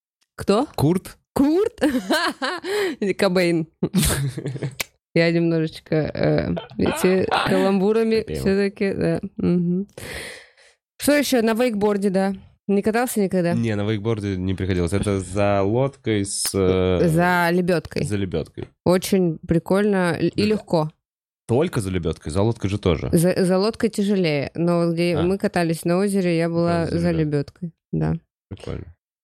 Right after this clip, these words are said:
Speaker 1: Короче, ты же хотел же на Камчатку?
Speaker 2: Очень.
Speaker 1: Ну,
Speaker 2: Очень хотел бы.
Speaker 1: билеты на самом деле не такие дорогие.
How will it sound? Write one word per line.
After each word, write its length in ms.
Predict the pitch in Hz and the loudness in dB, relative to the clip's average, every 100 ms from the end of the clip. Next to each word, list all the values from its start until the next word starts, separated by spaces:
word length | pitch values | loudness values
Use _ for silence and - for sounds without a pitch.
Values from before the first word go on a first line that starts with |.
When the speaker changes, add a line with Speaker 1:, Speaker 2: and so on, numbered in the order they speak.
| _ _ _ - | _ _ _ 0
Speaker 1:
Короче, 320 | 214 226 - | 0 0 0
ты 140 | 269 | 2
же 100 | 269 | 2
хотел 380 | 262 269 294 294 | 0 0 2 2
же 100 | 233 | 2
на 120 | 196 | 0
Камчатку? 640 | - 170 - 156 - - 110 | 0 0 0 -2 -2 -4 -2
Speaker 2:
Очень. 480 | 101 - 73 60 - _ _ - | -2 -4 -8 -10 -14 _ _ -2
Speaker 1:
Ну, 260 | 202 220 | 0 2
Speaker 2:
Очень 260 | 226 98 - | 0 -2 -4
хотел 300 | 85 - 69 | -6 -2 -2
бы. 300 | 69 - 175 | -2 -2 2
Speaker 1:
билеты 360 | 208 302 359 285 | 4 2 2 0
на 80 | |
самом 200 | 262 269 | 2 0
деле 200 | 254 269 | 2 2
не 120 | 254 226 | 0 -2
такие 300 | - 226 202 | -2 0 2
дорогие. 540 | 202 185 165 151 | 2 0 0 0